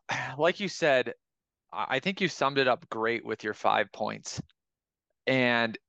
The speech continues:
it's hard to argue which one is more important because they all kind of have cascading effects on each other. But let's go to one of the biggest and the hardest ones,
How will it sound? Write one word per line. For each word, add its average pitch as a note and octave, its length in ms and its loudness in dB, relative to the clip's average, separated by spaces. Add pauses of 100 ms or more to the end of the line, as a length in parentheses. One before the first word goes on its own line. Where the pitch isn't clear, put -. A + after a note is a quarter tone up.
it's A#2+ 220 -4
hard D#3 260 6
to D#3 100 4
argue C3 420 2
which A#2 220 0
one B2 160 0
is A2 140 -6
more A2 160 0
important A#2 500 0
because A2 380 -2
they A2 160 4
all A2 400 6
kind A2 260 -6
of G#2+ 60 -4
have G#2 180 -6
cascading G#2+ 720 -6 (420)
effects - 440 -2
on G#2 160 -4
each - 180 -8
other. A#2+ 340 0 (580)
But C#3 140 6
let's D#3 220 4
go G3 160 6
to F3 80 4
one C3+ 200 2
of C3 60 0
the A#2 100 4
biggest A2+ 440 -2
and G#2 100 -14
the G#2 60 -4
hardest G2 440 -2
ones, - 360 -12